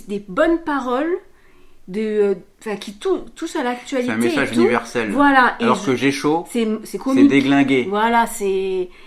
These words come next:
Speaker 1: et je trouve qu'elle mérite vraiment d'être en première position.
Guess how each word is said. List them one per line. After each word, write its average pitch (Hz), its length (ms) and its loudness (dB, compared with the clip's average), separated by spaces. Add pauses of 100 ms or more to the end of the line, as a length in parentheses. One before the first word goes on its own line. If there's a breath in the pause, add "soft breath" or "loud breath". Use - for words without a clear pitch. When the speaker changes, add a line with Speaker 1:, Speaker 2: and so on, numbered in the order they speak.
Speaker 1:
et 226 80 -6
je 170 180 -10
trouve - 260 -8
qu'elle 208 380 0
mérite 220 440 -4
vraiment 202 440 -4
d'être 254 340 -8
en 165 140 -10
première 202 380 -14
position. - 540 -18